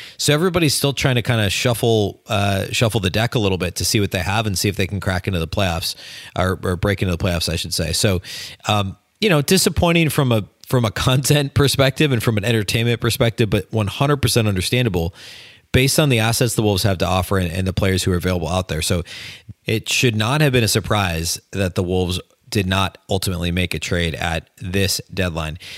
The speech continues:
Okay, next I wanna hit a couple of league notes and, uh, then take a peek ahead at Wolves Rockets for the weekend.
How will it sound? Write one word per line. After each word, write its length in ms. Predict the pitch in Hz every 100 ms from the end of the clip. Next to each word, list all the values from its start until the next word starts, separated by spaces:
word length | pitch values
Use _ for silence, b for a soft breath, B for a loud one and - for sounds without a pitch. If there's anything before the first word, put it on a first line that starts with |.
| B
Okay, 220 | 135 139
next 360 | 123 139 165 -
I 40 |
wanna 180 | 185 160
hit 120 | 139
a 40 | 131
couple 280 | 139 127 127
of 80 |
league 280 | 101 110 104
notes 580 | 110 113 110 - - - -
and, 340 | 110 104 101 101
uh, 200 | 98 92
then 460 | 95 127 147 123 -
take 200 | 131 123
a 60 |
peek 160 | 113 117
ahead 220 | 104 104
at 120 | 98
Wolves 360 | 92 104 101 -
Rockets 480 | - 98 98 104 101
for 140 | - 98
the 100 | 92
weekend. 400 | 98 92 92